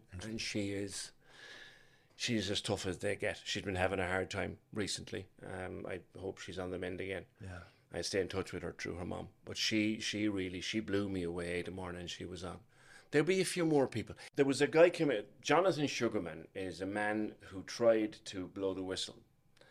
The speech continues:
Speaker 2: on the banking situation in Ireland back in two thousand seven, two thousand eight. And he came to Cork to give a lecture, and he wrote a book. And he came in to me again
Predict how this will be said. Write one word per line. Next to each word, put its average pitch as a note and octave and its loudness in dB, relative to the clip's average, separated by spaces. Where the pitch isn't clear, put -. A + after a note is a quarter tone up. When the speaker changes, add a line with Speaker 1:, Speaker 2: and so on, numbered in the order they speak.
Speaker 2:
on G2 -6
the F2 -6
banking E2+ -4
situation F2 -6
in E2 -4
Ireland D#2 -6
back E2 -6
in E2 -10
two E2 -12
thousand D#2+ -12
seven, D#2+ -8
two D#2+ -18
thousand D#2 -12
eight. D2+ -14
And F#2+ -2
he - -8
came D3+ 2
to - -10
Cork - -2
to F2+ -6
give F#2 -8
a F2+ 0
lecture, - -2
and F2+ -6
he F2+ -4
wrote A2 2
a G2 -10
book. E2+ -4
And G2 -2
he - -12
came B2 2
in C3 2
to A#2+ -2
me G2+ 0
again F#2 0